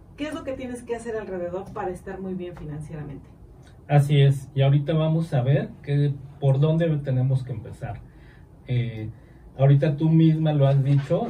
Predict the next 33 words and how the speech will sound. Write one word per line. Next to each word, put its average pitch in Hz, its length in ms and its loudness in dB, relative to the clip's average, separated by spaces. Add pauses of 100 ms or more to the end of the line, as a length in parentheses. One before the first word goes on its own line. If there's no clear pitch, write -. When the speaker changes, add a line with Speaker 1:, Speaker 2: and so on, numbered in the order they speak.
Speaker 2:
eh, 117 300 -2
en 110 180 -8
cuestión 127 420 -2
de, 117 400 -2 (200)
de 120 160 -6
este 120 640 -4
ejemplo 143 560 0
de, 110 420 -6 (160)
de 113 360 -10
nuestra 113 460 -8
compañera 131 580 0
Ale, 147 280 0 (460)
que 135 100 -4
ella 139 200 2
tiene 143 240 4
que 143 60 -4
estar 135 300 0
dosificando 123 680 -2
su 123 140 -4
medicamento, 120 760 -4
no 123 140 -2
se 127 140 -4
va, 123 240 0 (400)
no 143 160 4
para 135 200 2
sentirse 147 600 0
bien, 147 380 4 (680)
eh, 123 260 0
se 143 140 0
va 139 100 6
a 135 80 0
tomar 135 320 2
toda, 127 540 0